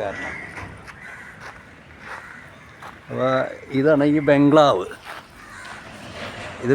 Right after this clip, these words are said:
ബ്രിട്ടീഷുകാര് പണിതിട്ടുള്ളൊരു സാധനമാണ്. ഇപ്പൊ അടുത്ത കാലം വരെ ഈ പൊറത്തുശ്ശേരി വില്ലേജ് ഓഫീസൊക്കെ ഇവിടെയായിരുന്നു.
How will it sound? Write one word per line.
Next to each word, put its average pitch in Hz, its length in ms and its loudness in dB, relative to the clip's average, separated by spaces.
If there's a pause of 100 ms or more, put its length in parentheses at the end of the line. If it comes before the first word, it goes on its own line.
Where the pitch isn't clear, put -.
ബ്രിട്ടീഷുകാര് 147 840 6 (340)
പണിതിട്ടുള്ളൊരു 139 600 4
സാധനമാണ്. 98 380 2 (1300)
ഇപ്പൊ 117 160 0
അടുത്ത 123 280 2
കാലം 151 260 8
വരെ 160 160 8 (120)
ഈ - 100 2
പൊറത്തുശ്ശേരി 151 560 2
വില്ലേജ് 151 340 4
ഓഫീസൊക്കെ 143 480 2
ഇവിടെയായിരുന്നു. 131 520 4